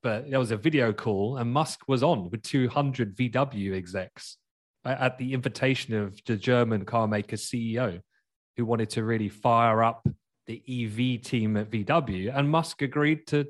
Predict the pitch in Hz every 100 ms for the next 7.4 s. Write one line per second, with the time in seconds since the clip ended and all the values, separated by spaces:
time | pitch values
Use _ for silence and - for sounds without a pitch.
0 | - 151 143 139 139 - 170 180 90 101
1 | - 123 117 113 - - _ _ _ 135
2 | 170 190 - _ 160 165 135 127 143 139
3 | - 117 - 110 101 107 107 - _ _
4 | 107 107 - 160 117 123 117 123 120 131
5 | 139 135 113 104 - 101 95 90 87 _
6 | _ _ _ _ 113 131 - 127 127 123
7 | 113 107 104 98